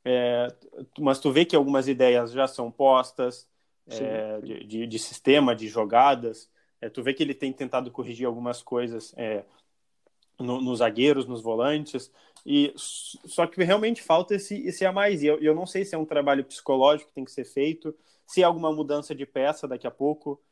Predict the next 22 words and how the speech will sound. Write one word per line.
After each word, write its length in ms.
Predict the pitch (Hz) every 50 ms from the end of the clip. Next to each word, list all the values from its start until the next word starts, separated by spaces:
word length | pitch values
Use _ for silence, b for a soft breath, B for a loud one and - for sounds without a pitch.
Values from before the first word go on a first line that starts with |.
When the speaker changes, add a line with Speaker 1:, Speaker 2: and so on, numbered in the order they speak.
| _ _ _ _ _ _ _
Speaker 1:
é, 120 | - 123 120
se 120 | - 143
pede 240 | - 151 - 151 160
muitos 380 | 156 156 175 185 - 185 156
jovens, 460 | 131 147 143 143 135 135 131 123 120 -
né, 180 | 123 117 117 _ _ _ _ _ _ _ _
mas 160 | 127 123 123
daí 120 | 123 135 135
é 20 |
aquela 260 | 143 139 - 156 156
coisa 240 | 151 - 156 147 139
assim, 220 | 139 - 156 151 135
pô, 180 | - - 151
se 220 | 139 - - 151 147
um 80 | 143
veterano 560 | 123 151 160 160 - 175 165 156 156 151 143
já 120 | 131 147 135
tá 200 | 139 - 147 156
um 160 | 170 185 185
fio 360 | - - - - 190 180 180
de 120 | 156 143 139
estourar, 520 | - - 151 135 123 127 151 175 175 -